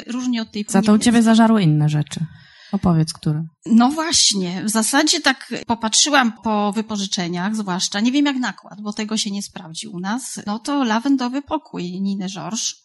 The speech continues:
Speaker 1: Książka, która, muszę powiedzieć, muszę się przyznać, była dla mnie najbardziej męcząca przy pracy nad przekładem. No, jakoś tak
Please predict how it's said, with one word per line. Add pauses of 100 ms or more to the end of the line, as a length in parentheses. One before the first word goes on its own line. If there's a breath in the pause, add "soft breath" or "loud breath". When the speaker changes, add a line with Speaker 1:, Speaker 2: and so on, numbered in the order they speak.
(340)
Speaker 1:
Książka,
która,
muszę
powiedzieć,
muszę
się
przyznać, (100)
była
dla
mnie
najbardziej
męcząca (220)
przy
pracy
nad
przekładem. (120)
No, (380)
jakoś
tak